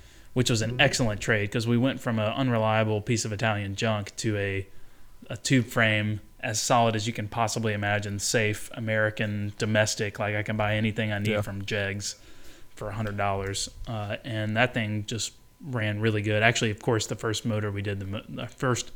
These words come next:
Speaker 1: race we did, the motor blew up, so perceived reliability again. But, um, I went from that to having a lot of success in it fairly quickly at the club level and racing against a couple of really quick guys, but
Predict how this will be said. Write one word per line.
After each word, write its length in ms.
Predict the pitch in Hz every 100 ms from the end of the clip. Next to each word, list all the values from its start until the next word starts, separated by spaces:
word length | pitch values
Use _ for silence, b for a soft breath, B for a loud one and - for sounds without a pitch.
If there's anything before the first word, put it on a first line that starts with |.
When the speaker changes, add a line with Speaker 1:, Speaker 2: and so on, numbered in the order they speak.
| - -
Speaker 1:
race 220 | 151 143
we 60 | 123
did, 200 | 110 104
the 60 | 101
motor 240 | 110 107
blew 220 | 101 104 98
up, 200 | 101 -
so 200 | 107 101 - B B B B B -
perceived 400 | 120 135 117 113
reliability 640 | 107 101 101 104 104 101
again. 360 | 98 104 101 101
But, 240 | 110 107 - B B B B B -
um, 460 | 113 104 101 107 110 - - - B B B B
I 60 | 117
went 260 | 131 120
from 320 | 117 104 101 104
that 460 | 120 143 135 - - - -
to 600 | - 117 113 107 107 104
having 320 | 107 120 120
a 60 | 104
lot 220 | 101 120
of 80 | 117
success 480 | - 107 131 113 120
in 100 | 110
it 100 | 107
fairly 320 | - 120 110
quickly 480 | - 127 117 139 117
at 120 | 104
the 40 |
club 300 | 110 - 117
level 380 | 131 135 147 147 -
and 260 | 117 104
racing 280 | 107 110 123
against 320 | 110 107 104
a 60 | 113
couple 240 | - - 135
of 40 |
really 160 | 120 113
quick 240 | - 107
guys, 320 | 104 101 104
but 180 | - 104